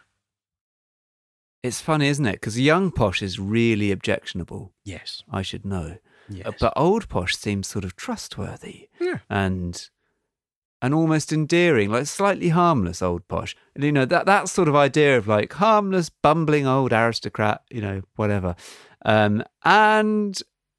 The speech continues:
Speaker 1: I, yeah, 'cause it's strange, isn't it? We're, it was not strange. We have talked before on this podcast about how certainly in this country, we are s-,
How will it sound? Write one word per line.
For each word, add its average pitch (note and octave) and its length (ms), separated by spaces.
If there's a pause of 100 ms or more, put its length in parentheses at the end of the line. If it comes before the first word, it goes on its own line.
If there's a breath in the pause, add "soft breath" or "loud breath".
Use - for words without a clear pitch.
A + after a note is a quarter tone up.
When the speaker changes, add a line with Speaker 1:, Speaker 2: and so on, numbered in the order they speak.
(120)
Speaker 1:
I, C#4 520
yeah, C4 240
'cause - 180
it's C4 120
strange, C#4 420
isn't A#3 140
it? D3+ 120
We're, G3 140
it - 260
was G3 160
not G3+ 160
strange. F#2 360
We D3 120
have C#3+ 120
talked A3 340
before F#3+ 440
on F#2 80
this F#2+ 120
podcast F#2+ 400
about G#2+ 300
how G#2 360 (540 soft breath)
certainly A#2+ 520
in G2 340
this C3+ 220
country, F#2+ 440
we F#2+ 220
are F#2+ 260 (500)
s-, - 300